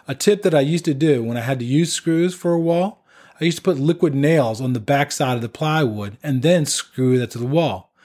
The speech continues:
After a couple, three, four days, that liquid nails would cure, and that piece of plywood was permanently attached to the wall. The wall would literally fall off the wa-, studs before the plywood would come <laughs> off the gypsum board.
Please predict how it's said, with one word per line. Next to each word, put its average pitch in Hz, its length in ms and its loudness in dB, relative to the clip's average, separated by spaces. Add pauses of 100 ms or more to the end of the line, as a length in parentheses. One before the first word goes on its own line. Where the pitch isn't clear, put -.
(380)
After 131 300 0
a 123 40 0
couple, 139 280 0
three, 139 200 0
four 127 220 -2
days, 180 360 2
that 127 120 0
liquid 135 320 0
nails 127 420 0
would 113 260 -8 (220)
cure, 190 480 0 (380)
and 127 240 -2
that 151 160 2
piece 160 180 -2
of 143 100 -2
plywood 156 440 0
was 120 200 -6 (180)
permanently 147 1000 0
attached 127 560 -2
to 127 140 -4
the 120 100 -8
wall. 123 460 -4 (400)
The 156 80 2
wall 170 360 4
would 143 120 2
literally 151 400 4
fall 151 480 2
off 156 300 0
the 131 80 -6
wa-, 135 240 -4
studs 143 500 0
before 151 800 0 (340)
the 139 140 0
plywood 139 480 0
would 120 120 -4
come 123 220 -6
<laughs> 120 60 -10
off 110 100 -10
the 131 120 -6
gypsum 127 420 -4
board. 107 320 -12